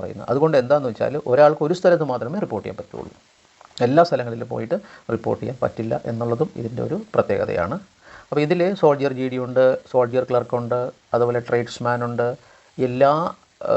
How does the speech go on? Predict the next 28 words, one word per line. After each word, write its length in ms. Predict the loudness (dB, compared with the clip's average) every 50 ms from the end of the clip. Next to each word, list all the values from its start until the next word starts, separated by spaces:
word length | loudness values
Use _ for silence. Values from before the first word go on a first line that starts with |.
| 2 2 0
സെക്ടറിലേക്കുള്ള 720 | -4 -2 0 0 0 0 0 -4 -2 0 0 0 2 0 -2 -4 -8 -16 _ -2
വേക്കൻസികൾ 540 | 0 0 0 -2 -6 -4 -4 -2 0 2 2 2 0 0 -4 -8
ഇതിലുണ്ട്. 360 | -6 -2 0 0 0 0 0 0 0
അതിൽ 120 | 0 0 0
ഏതെല്ലാം 300 | 0 0 0 0 -2 -2 0 -2
സെക്ടറിലേക്ക്, 480 | -2 -2 -4 -4 -4 -4 -4 -6 -6 -4 -4 -2
ഏതെല്ലാം 300 | -2 -2 0 -2 -2 0 0
ബറ്റാലിയനിലേക്ക്, 720 | -2 -2 0 -2 -2 -2 -2 -4 -4 -4 -6 -2 -2 -4 -4 -4 -8 -18 -20 -20 -20 -20 -12 -2 2 4
ഏതെല്ലാം 260 | 4 4 4 4 4 2 2
റെജിമെൻറ്റുകളിലേക്കാണ്, 1000 | 0 -2 0 0 -2 0 0 0 0 0 0 0 -2 -4 -4 -4 -4 -4 -4 -6 -8 -4 -4 -2
എവിടെയാണ് 460 | 0 0 0 2 2 2 0 2 0 0 0 0
റാലി 220 | -2 -2 -2 -4 -2
നടക്കുന്നത്, 420 | -2 -4 -4 -4 -4 -4 -4 -4 -4 -4 -4
എല്ലാ 260 | -2 -2 0 2 2 2 2
ഡീറ്റെയിൽ, 260 | 0 -4 -6 -6 -8 -10
അതിൻ്റെ 180 | -8 -10 -8 -6 -6
ഡീറ്റെയിൽസ് 360 | -6 -4 -4 -6 -4 -4 -4
എല്ലാം 160 | -2 -2 -4 -4 -6
ഞാൻ 80 | -6 -6
പറഞ്ഞു 180 | -4 -2 0 0 0
തരാം. 160 | 0 0 -2 -4 -6
എങ്ങനെ 180 | -6 -6 -4 -6 -6 -6
ആപ്ലിക്കേഷൻ 380 | -6 -8 -6 -6 -6 -4 -4 -4
കൊടുക്കണം 300 | -4 -4 -4 -4 -6 -8 -6 -6 -6
എന്ന് 140 | -6 -6 -6 -6 -8
ഞാൻ 100 | -2 0 0
പറഞ്ഞു 200 | 0 0 0 0 0
തരാം. 160 | 0 -2